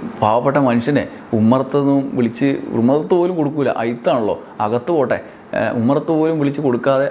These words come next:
അങ്ങ് വളപ്പിൽ പണിയെടുക്കുന്ന സ്ഥലത്ത്, മുറ്റത്തല്ല, പണിയെടുക്കുന്ന സ്ഥലത്ത് കുഴി കുത്തിയിട്ട് അതിൽ ഇലയിട്ട് വെച്ചിട്ട് ചോറ് കൊടു-, കഞ്ഞി, പഴഞ്ചോറ് വന്നിട്ട്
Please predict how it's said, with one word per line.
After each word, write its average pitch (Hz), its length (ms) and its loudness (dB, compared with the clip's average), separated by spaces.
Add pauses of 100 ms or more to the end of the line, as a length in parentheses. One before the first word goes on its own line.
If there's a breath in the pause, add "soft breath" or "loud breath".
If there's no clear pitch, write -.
അങ്ങ് 127 260 -2
വളപ്പിൽ 127 480 0 (160)
പണിയെടുക്കുന്ന 190 540 0
സ്ഥലത്ത്, 131 300 0
മുറ്റത്തല്ല, 127 640 0 (140)
പണിയെടുക്കുന്ന 175 500 0
സ്ഥലത്ത് 165 260 -2
കുഴി 143 320 0
കുത്തിയിട്ട് 151 380 -2
അതിൽ 143 340 2
ഇലയിട്ട് 151 560 0
വെച്ചിട്ട് 147 220 -4
ചോറ് 131 320 0
കൊടു-, 151 300 0
കഞ്ഞി, 127 260 0
പഴഞ്ചോറ് 143 580 2
വന്നിട്ട് 135 440 -2